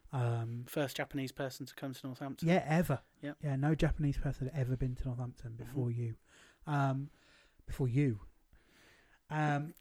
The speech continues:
Speaker 1: <laughs> and, uh,
Speaker 2: Very good.
Speaker 1: uh, her match with Jordynne Grace was, was a lot of fun. I mean, Jordynne Grace is great.
Speaker 2: Yeah, Jordynne
Speaker 1: So,
Speaker 2: Grace is great. Definitely.
Speaker 1: you know, um,
Speaker 2: I'd agree with that.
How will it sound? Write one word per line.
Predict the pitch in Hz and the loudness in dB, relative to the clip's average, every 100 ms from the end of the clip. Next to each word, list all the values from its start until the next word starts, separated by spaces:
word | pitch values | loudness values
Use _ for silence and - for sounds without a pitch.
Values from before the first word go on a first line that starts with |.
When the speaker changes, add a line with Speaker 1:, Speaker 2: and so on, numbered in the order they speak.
| 123 - | -10 -10
Speaker 1:
<laughs> | - - | -16 -2
and, | 165 143 - 202 170 185 156 | 6 10 12 12 10 8 6
uh, | 151 147 143 143 | 8 8 6 2
Speaker 2:
Very | 139 135 | -2 -2
good. | 127 143 147 - | -2 -4 -4 0
Speaker 1:
uh, | 147 151 | 2 4
her | 151 170 | 4 6
match | 170 - | 4 2
with | 160 | 6
Jordynne | 175 165 | 8 8
Grace | 165 175 165 | 6 6 6
was, | 175 160 - | 2 2 -2
was | 165 | 0
a | 165 | 2
lot | 165 | 0
of | 156 | 0
fun. | 196 | -2
I | |
mean, | 165 196 | -2 6
Jordynne | 220 151 | 6 6
Grace | 131 113 - | 0 -4 -6
is | - | -8
great. | 120 110 113 - _ - | -10 -10 -14 -18 _ 2
Speaker 2:
Yeah, | 202 127 | 4 4
Jordynne | 165 147 | 0 0
Speaker 1:
So, | 127 | 0
Speaker 2:
Grace | 127 120 | 0 -2
is | 123 | -6
great. | 135 123 - _ _ _ - | -6 -8 -12 _ _ _ -8
Definitely. | 143 156 123 113 - _ - | -6 -4 -4 -4 -8 _ -6
Speaker 1:
you | 131 | 0
know, | 123 | 0
um, | 120 | 0
Speaker 2:
I'd | 131 | -2
agree | 131 127 | -2 -2
with | 123 | 0
that. | 135 | -2